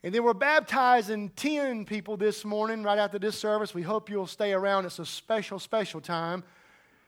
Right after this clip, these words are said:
Uh, I have assured everybody that's getting baptized, we've never lost one yet. But the, it could, the day could be a first. We don't know. But, uh, it's gonna be a great time. We're baptizing ten. But yes, listen, in the month of April, we had over, uh,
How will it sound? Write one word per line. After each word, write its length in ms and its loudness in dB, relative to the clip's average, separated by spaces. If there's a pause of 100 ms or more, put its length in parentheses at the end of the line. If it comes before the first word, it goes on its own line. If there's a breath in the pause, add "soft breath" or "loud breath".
(160 soft breath)
Uh, 80 -10
I 300 2
have 180 2
assured 420 0
everybody 380 2
that's 140 -6
getting 200 -4
baptized, 640 0
we've 140 -6
never 260 2
lost 360 2
one 240 -4
yet. 460 0 (540 soft breath)
But 100 -6
the, 120 -6 (360)
it 160 -4
could, 300 0
the 80 0
day 200 4
could 220 -2
be 140 0
a 60 2
first. 580 0
We 160 -6
don't 160 -2
know. 280 2 (600 soft breath)
But, 180 0
uh, 220 4
it's 80 -10
gonna 160 -4
be 120 -2
a 40 0
great 240 0
time. 200 -2
We're 80 -2
baptizing 580 0
ten. 320 -2
But 200 -6
yes, 300 -2
listen, 320 -6 (540 soft breath)
in 140 -2
the 80 0
month 260 2
of 120 -2
April, 540 0 (540 soft breath)
we 160 -4
had 420 4
over, 600 -2
uh, 440 -4